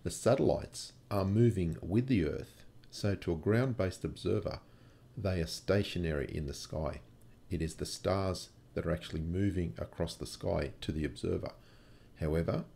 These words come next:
the equatorial mount is cancelling the Earth's rotation,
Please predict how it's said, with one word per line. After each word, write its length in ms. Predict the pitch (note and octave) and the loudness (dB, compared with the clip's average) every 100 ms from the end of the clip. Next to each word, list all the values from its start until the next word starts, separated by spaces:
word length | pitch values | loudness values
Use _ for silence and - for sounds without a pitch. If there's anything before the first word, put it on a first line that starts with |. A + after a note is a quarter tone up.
| - | -2
the 100 | E2+ | 2
equatorial 540 | F2 F2 - F#2 E2+ D#2+ | 2 0 2 4 4 4
mount 440 | F#2 B2+ C2 - - - - - - - | 4 4 2 -2 -16 -20 -20 -20 -18 -4
is 340 | F2 E2+ - - | 0 0 -2 -10
cancelling 560 | G#2 A#2+ B2+ - G#2 F2+ | 2 4 4 2 0 0
the 160 | E2 | 2
Earth's 260 | E2 D#2+ - | 2 0 -4
rotation, 640 | D#2 D2+ E2+ F#2 - - | -4 -2 -2 -2 -2 -10